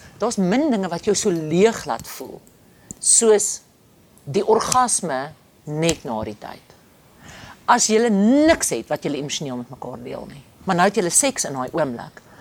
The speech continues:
en daar lê julle albei langs mekaar, dan word jy eintlik herinner aan hoe incredibly leeg jou huwelik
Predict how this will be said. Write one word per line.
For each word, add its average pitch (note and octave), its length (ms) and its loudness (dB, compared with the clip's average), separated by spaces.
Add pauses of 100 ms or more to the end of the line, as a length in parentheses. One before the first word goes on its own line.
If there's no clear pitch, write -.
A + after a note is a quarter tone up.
(380)
en G3 100 6
daar A#3 280 6
lê F3 180 6
julle G3+ 240 4
albei E3 220 -4
langs C#3+ 240 -4
mekaar, C3 320 -10
dan D3+ 240 -4
word A3 300 2
jy A#3+ 60 -4 (120)
eintlik F3 240 -6
herinner B2 480 -4 (360)
aan E3+ 120 -2
hoe G#3 160 2
incredibly G3+ 920 0 (160)
leeg D#3 600 0 (440)
jou C#3 160 -2
huwelik B2 440 -10